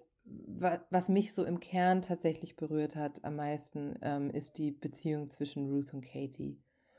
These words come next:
und, und dieses untrennbare Band zwischen den beiden. Und wie dann sozusagen alle Nebenfiguren doch irgendwie einen Teil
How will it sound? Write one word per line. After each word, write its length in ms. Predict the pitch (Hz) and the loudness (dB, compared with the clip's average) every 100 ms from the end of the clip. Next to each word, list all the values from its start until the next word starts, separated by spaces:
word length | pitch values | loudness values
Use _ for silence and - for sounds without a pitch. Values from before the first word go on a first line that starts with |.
| _ _ _ _ _ | _ _ _ _ _
und, 600 | - 156 147 147 147 - - - _ _ - | -4 -2 -2 -4 -8 -16 -16 -18 _ _ -4
und 320 | 156 156 156 _ _ - | -2 -2 -6 _ _ -2
dieses 420 | 165 160 156 - _ | -2 0 -2 -4 _
untrennbare 1200 | - 190 185 - 160 165 156 147 147 147 143 143 - | 4 4 4 0 0 0 0 0 -2 -2 -2 -2 -2
Band 500 | 143 143 143 143 - | 0 2 0 -4 -12
zwischen 340 | - 156 - 151 | -12 -12 -6 -4
den 160 | 139 | -4
beiden. 500 | 151 151 147 147 156 - - - - _ _ | -4 -6 -6 -8 -10 -14 -20 -20 -20 _ _
Und 340 | 165 165 165 - | -2 0 -2 -8
wie 720 | - - 160 160 170 180 190 185 | -12 -10 -8 -6 -2 2 4 8
dann 460 | 165 165 160 - - _ - | 6 6 0 -6 -12 _ -2
sozusagen 1000 | 170 170 175 160 160 156 156 156 - - _ - - - _ _ - | 2 2 0 0 2 4 2 -2 -6 -14 _ -20 -20 -20 _ _ 2
alle 280 | 180 202 190 | 6 8 6
Nebenfiguren 960 | 180 185 185 185 175 - 165 156 151 | 6 4 2 0 -6 -2 -2 0 2
doch 280 | 170 170 - | 2 2 4
irgendwie 460 | 185 185 175 165 127 | 6 8 6 2 2
einen 220 | 156 156 | 2 -2
Teil 580 | - 156 151 156 156 | -2 0 2 4 2